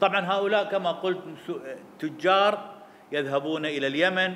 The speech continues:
يذهبون إلى الشام، فذهبوا إلى اليمن فاستعار اليمنيون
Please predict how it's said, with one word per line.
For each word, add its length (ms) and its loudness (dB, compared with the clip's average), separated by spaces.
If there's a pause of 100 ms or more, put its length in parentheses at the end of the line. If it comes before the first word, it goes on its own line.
(120)
يذهبون 500 -4
إلى 240 -2
الشام، 500 2 (1600)
فذهبوا 720 0
إلى 520 0
اليمن 560 0 (640)
فاستعار 680 0
اليمنيون 1000 -2